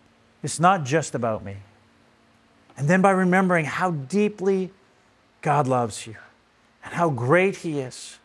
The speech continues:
And then the first request this week, the first request out of your mouth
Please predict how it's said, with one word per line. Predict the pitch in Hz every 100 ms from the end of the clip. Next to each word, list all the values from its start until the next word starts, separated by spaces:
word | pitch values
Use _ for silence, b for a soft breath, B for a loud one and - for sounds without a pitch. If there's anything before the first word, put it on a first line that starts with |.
| _ _ _ _ B B
And | 156
then | 208 214
the | -
first | - 247 277 233 247
request | 247 - - 147 - -
this | 190 - 185
week, | 185 - B -
the |
first | - - 247 285 277
request | 269 - 226 208 -
out | 175 185
of |
your | 165 151
mouth | 139 123 117